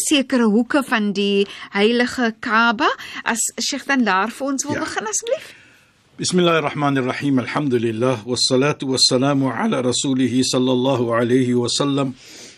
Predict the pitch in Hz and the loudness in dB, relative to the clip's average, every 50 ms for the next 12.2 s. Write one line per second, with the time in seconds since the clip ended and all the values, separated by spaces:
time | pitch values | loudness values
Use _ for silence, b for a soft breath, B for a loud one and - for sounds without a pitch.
0 | B B B B B B B - 120 151 165 156 139 147 143 139 143 147 143 - | B B B B B B B 0 0 0 2 0 -2 -2 -2 0 0 -2 -2 0
1 | 139 139 143 143 151 151 123 139 139 135 131 117 - - 131 - - 107 123 135 | 0 0 0 0 0 0 0 0 0 0 -2 -4 -2 -4 -4 -4 -4 -2 -2 0
2 | 123 131 131 131 131 131 135 120 117 127 123 123 117 107 113 120 117 117 113 107 | 2 2 2 2 0 0 -6 -2 -2 0 0 0 0 0 -2 -2 -2 -2 -2 -4
3 | 107 101 113 123 123 131 139 135 - _ b b b b b b b b b b | -4 -4 -2 -2 -2 -2 -2 -6 -10 _ b b b b b b b b b b
4 | - - - - - 139 139 151 165 165 151 143 131 135 139 131 139 143 135 - | -6 -2 -2 0 2 4 4 4 2 2 0 0 0 0 2 2 2 0 0 -2
5 | - 135 135 131 123 117 123 151 - - 135 127 120 - 127 113 113 120 123 123 | -2 0 2 2 0 0 -2 -4 -6 -6 -8 -8 -4 -4 -4 -4 -2 -4 -4 -4
6 | 113 117 120 120 120 117 104 113 110 117 107 - - 143 147 151 151 - 208 190 | -4 -2 -2 0 -2 -2 -4 -6 -8 -8 -8 -4 -4 -2 -2 -2 -2 -2 -4 -4
7 | b b b b b b 185 196 175 156 - - - - - 220 214 202 190 156 | b b b b b b 0 2 2 0 -4 -6 -6 0 2 4 4 4 2 2
8 | 143 131 127 123 131 127 113 113 113 117 113 - - 95 87 - - 135 131 131 | 0 0 0 0 -2 -4 -4 -6 -6 -6 -6 -6 -6 -8 -10 -6 0 2 2 2
9 | 123 117 113 131 123 117 123 113 107 104 92 92 113 107 - - - 107 98 92 | 2 0 -2 -2 -2 -2 -4 -6 -6 -8 -8 -8 -8 -8 -8 -10 -10 -10 -8 -8
10 | 95 98 - - 101 95 95 95 92 - - _ B B B B B B B B | -8 -8 -8 -10 -10 -10 -10 -12 -12 -14 -18 _ B B B B B B B B
11 | - 117 113 - 147 135 147 170 196 180 147 - - 233 196 190 180 180 185 165 | -6 -4 0 4 4 4 4 4 2 0 -2 -2 0 0 2 2 0 -2 -2 -6
12 | 113 110 107 123 | -6 -6 -6 -6